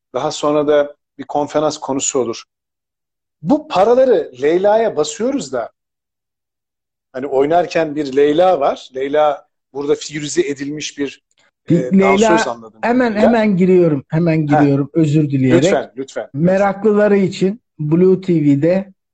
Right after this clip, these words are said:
Speaker 2: Pavyon diye bir belgesel var. Altı bölüm. Ankara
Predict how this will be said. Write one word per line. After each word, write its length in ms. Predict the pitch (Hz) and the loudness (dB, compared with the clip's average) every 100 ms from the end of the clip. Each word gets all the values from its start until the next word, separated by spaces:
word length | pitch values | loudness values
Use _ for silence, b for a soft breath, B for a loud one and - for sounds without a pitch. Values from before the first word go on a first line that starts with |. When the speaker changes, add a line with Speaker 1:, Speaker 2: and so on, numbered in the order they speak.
| _ _ _ _ | _ _ _ _
Speaker 2:
Pavyon 520 | 165 170 175 180 170 | -2 0 2 2 2
diye 220 | 156 180 | 2 2
bir 180 | 165 156 | 2 0
belgesel 600 | 147 147 147 131 147 139 | 0 2 0 0 0 0
var. 160 | 123 117 135 | -2 -4 -2
Altı 320 | 135 - 147 | -2 -2 -4
bölüm. 240 | 113 127 - _ _ _ - | -2 -4 -8 _ _ _ -4
Ankara 720 | 170 175 165 156 151 160 - | -2 0 0 0 0 -2 -6